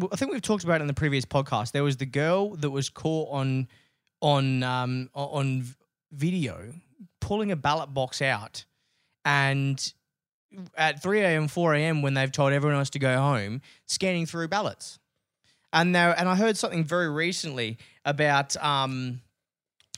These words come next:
there being, uh, like, an algorithm within the Dominion voting software where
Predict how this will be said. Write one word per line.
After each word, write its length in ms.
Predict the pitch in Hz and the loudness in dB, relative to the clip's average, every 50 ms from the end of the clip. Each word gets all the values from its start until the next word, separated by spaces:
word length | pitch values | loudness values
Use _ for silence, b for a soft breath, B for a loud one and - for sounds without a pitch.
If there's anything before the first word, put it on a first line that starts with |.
| _ - | _ -6
there 340 | 180 147 151 147 143 143 | 0 2 4 4 4 4
being, 640 | 143 135 151 151 151 151 147 147 143 143 143 143 123 - | 2 2 0 2 2 2 2 0 0 0 -2 -2 -4 -4
uh, 160 | - 139 135 131 | -2 -2 -2 0
like, 200 | 131 131 135 - | 0 -2 -2 -2
an 100 | 139 - | -4 0
algorithm 840 | - 143 165 185 190 180 160 156 147 131 117 131 127 131 127 127 131 143 | 2 4 4 4 2 2 2 2 2 2 2 0 0 0 -2 -2 -2 0
within 280 | 151 156 143 156 151 | 0 0 0 2 0
the 60 | 143 | 0
Dominion 560 | 135 127 135 135 139 147 147 143 135 131 127 120 | 0 0 0 0 0 0 0 0 0 0 -2 0
voting 380 | 113 131 139 151 156 160 156 | 0 2 2 2 2 0 -2
software 720 | 139 - - 120 113 - - - 101 90 90 90 107 131 - _ _ _ _ _ _ _ _ _ _ _ _ _ b b b b b b b | -2 0 -2 -2 -2 -4 -6 -6 -4 -4 -2 -4 -6 -6 -8 _ _ _ _ _ _ _ _ _ _ _ _ _ b b b b b b b
where 480 | 135 143 156 147 139 139 139 135 123 | 0 2 2 4 4 4 2 0 -2